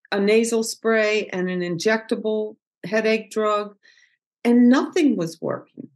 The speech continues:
But they still kept giving me the drugs. Um, and it, you know, I, at some point I began to feel suicidal.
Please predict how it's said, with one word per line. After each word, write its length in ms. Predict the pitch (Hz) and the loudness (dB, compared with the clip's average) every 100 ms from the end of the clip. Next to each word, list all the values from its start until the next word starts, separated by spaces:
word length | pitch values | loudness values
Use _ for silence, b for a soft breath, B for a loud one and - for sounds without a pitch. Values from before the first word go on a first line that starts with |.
| _ | _
But 160 | 220 220 | -6 -2
they 140 | 247 | -2
still 720 | 233 - - - 262 269 269 | -2 -6 -10 -4 -2 0 -2
kept 320 | 262 254 233 | -4 -8 -4
giving 340 | 226 220 220 214 | 0 2 0 -2
me 160 | 208 | -6
the 160 | 196 185 | -8 -8
drugs. 720 | 165 220 359 311 - - - _ _ _ _ _ _ _ _ _ _ _ | -6 -4 -4 -8 -12 -18 -18 _ _ _ _ _ _ _ _ _ _ _
Um, 460 | 196 208 202 208 202 _ _ _ _ | -4 -4 -4 -6 -12 _ _ _ _
and 160 | 247 247 | 0 2
it, 240 | 247 - - _ - | 0 -6 -20 _ -20
you 160 | - 254 | -2 2
know, 160 | 254 254 | 2 2
I, 300 | 175 233 226 | 0 -2 -2
at 180 | 233 226 | -4 -2
some 240 | - 320 - | -2 -2 -2
point 320 | 262 220 - | -4 -4 -4
I 80 | 196 | -6
began 380 | 208 214 214 | -4 -2 -2
to 80 | 208 | -6
feel 500 | 202 214 208 196 190 _ _ _ | -8 -4 -2 -2 -8 _ _ _
suicidal. 880 | - - 214 214 240 269 349 - - | -4 0 0 0 -2 0 0 -2 -8